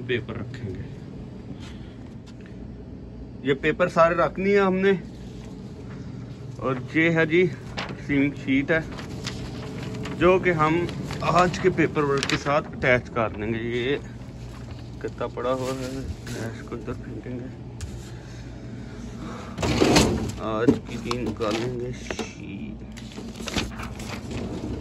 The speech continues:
ये सारी reading आ जाएगी आज की, कितना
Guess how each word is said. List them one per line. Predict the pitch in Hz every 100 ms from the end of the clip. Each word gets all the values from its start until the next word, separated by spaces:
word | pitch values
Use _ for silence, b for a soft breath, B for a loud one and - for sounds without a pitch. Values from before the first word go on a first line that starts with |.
| - - - - - - - B B B - - -
ये | 110 101 - - - - - - - - - -
सारी | - 131
reading | 131 123 131 147 147
आ | 147
जाएगी | 143 147 147
आज | 139 135
की, | - 139 139 131
कितना | - - -